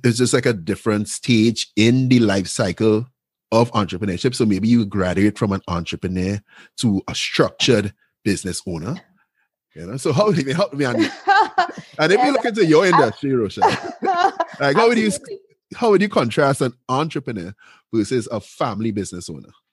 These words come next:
Speaker 2: So, and, you know, this is what I say. Uh, A, uh,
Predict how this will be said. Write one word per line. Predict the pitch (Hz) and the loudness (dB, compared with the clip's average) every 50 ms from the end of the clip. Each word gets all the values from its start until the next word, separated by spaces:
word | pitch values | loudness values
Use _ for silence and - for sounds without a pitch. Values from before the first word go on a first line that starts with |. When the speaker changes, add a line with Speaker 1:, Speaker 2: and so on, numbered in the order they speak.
| _ _ _ _ _ _ _ - - | _ _ _ _ _ _ _ -8 -8
Speaker 2:
So, | 262 - - 285 247 233 220 214 196 - - - - - | -4 0 2 4 6 6 6 6 4 2 0 -4 -4 -2
and, | - - 208 202 196 180 208 | 0 0 0 -2 -4 -6 -6
you | 220 | -4
know, | 226 220 214 | -4 -4 -4
this | 202 208 226 | -4 -6 -6
is | 240 233 | -6 -4
what | 220 190 170 170 | -2 -2 0 0
I | 147 143 | -2 -2
say. | - - 117 110 - 67 90 - - - | -4 -4 -4 -4 -4 -6 -8 -12 -10 -10
Uh, | - - - - - - - - - | -8 -8 -8 -10 -12 -14 -16 -10 -4
A, | - 220 233 269 320 294 226 | -2 0 0 0 -2 -4 -4
uh, | - 185 170 | -4 -4 -4